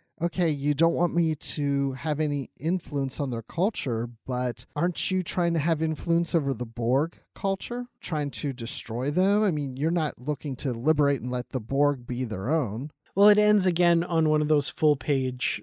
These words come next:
Speaker 2: pieces of art. Seven is saying, "I wish I'd never become involved. I'm responsible for Grebe's death,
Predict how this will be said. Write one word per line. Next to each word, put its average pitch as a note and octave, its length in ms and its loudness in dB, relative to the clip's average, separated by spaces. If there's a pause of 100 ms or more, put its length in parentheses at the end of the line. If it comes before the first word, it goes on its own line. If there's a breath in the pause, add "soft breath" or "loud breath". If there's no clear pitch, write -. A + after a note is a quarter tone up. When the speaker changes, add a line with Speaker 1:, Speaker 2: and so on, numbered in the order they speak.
Speaker 2:
pieces C3 340 -6
of B2 140 -4
art. B2 380 -6
Seven C3+ 400 -2
is C3 140 -4
saying, B2+ 420 -6 (120)
"I C#3+ 100 0
wish C#3+ 220 0
I'd C#3+ 140 0
never C#3 240 0
become C3+ 320 -4
involved. B2+ 800 -4
I'm C#3 160 -2
responsible C#3+ 560 -2
for C#3+ 160 -4
Grebe's B2+ 320 -2
death, C3 480 -2